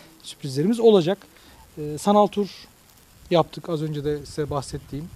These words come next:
Aynı zamanda e, çeşitli etkinlik alanları geliştirdik. Hobi bahçeleri yapmaya gayret ettik ki gençlerimiz geldiğinde onlarla sadece konaklama ve barınma değil, barınmanın ve konaklamanın dışındaki onların sosyal, kültürel, e,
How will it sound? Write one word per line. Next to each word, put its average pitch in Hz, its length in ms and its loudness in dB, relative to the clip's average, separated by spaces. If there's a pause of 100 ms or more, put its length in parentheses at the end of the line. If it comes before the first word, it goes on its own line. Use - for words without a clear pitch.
Aynı 175 200 -4
zamanda 180 500 0 (520)
e, 143 200 -6
çeşitli 180 480 0
etkinlik 175 460 -4
alanları 156 340 0
geliştirdik. 135 520 -8
Hobi 170 220 0
bahçeleri 165 420 2
yapmaya 143 400 -2 (100)
gayret 139 340 -4
ettik 190 260 -12
ki 185 160 -2 (280)
gençlerimiz 170 500 -2
geldiğinde 160 380 0
onlarla 170 400 0
sadece 160 460 0 (360)
konaklama 180 760 4 (120)
ve 151 160 2
barınma 170 380 2
değil, 220 220 2 (500)
barınmanın 185 500 2
ve 185 80 0
konaklamanın 165 680 -4
dışındaki 190 600 -4 (380)
onların 175 280 0
sosyal, 170 440 -2
kültürel, 175 540 0 (280)
e, 147 360 -2